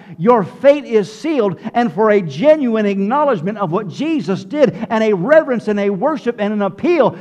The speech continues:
you say, "Jesus, come into my heart." That's a genuine conversion.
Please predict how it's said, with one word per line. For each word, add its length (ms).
you 140
say, 200
"Jesus, 1400
come 240
into 200
my 220
heart." 580
That's 480
a 120
genuine 680
conversion. 880